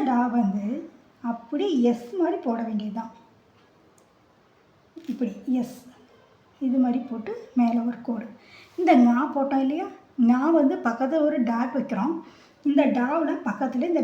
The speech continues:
டாட் இல்லாமல் இருக்கும், அவ்வளோதான். வெறும் டா இது மட்டும், எஸ் மட்டும் போடுறோம், அவ்வளோதான் டா. ரொம்ப சிம்பிள். அடுத்தது டா, ட, குறில். எல்லாமே இது குறில் தான்,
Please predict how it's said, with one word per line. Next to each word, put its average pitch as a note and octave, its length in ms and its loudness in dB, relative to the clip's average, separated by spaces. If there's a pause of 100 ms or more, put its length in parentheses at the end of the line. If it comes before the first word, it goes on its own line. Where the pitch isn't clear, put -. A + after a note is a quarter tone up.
டாட் A#3+ 220 -4
இல்லாமல் B3 420 0
இருக்கும், - 280 -12
அவ்வளோதான். A#3+ 460 -6
வெறும் B3+ 440 2
டா A#3+ 160 -2 (200)
இது B3+ 200 0
மட்டும், A#3+ 220 -2
எஸ் A#3+ 220 -4 (100)
மட்டும் B3+ 280 -2
போடுறோம், A#3+ 360 -2 (460)
அவ்வளோதான் A#3 480 2
டா. A#3+ 80 -4 (180)
ரொம்ப A#3+ 340 4 (120)
சிம்பிள். A#3 340 -2 (760)
அடுத்தது A#3+ 460 -2 (2750)
டா, A3 120 4 (1700)
ட, A#3 160 4 (1400)
குறில். C4 320 2 (100)
எல்லாமே D4 280 4
இது A#3+ 220 4
குறில் B3+ 400 4
தான், C#4 220 -2